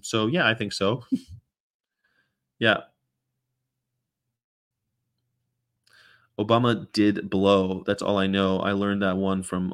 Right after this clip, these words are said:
um, one of these live <laughs> streams. Yeah, Obama has, uh, problems. What are you gonna do, <laughs> man? Trump doesn't take the top spot.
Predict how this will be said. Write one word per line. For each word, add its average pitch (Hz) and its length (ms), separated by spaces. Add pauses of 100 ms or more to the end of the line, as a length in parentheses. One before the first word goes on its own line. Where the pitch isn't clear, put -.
um, 90 640
one 98 180
of 95 80
these 95 180
live 95 260
<laughs> - 0
streams. - 840 (280)
Yeah, 196 600
Obama 151 420
has, 156 240
uh, 135 440 (440)
problems. 135 640 (540)
What 135 100
are - 20
you 160 60
gonna 135 180
do, 139 300
<laughs> 107 120
man? 117 380 (1500)
Trump 131 240
doesn't 139 240
take 131 180
the 131 80
top 123 300
spot. 123 480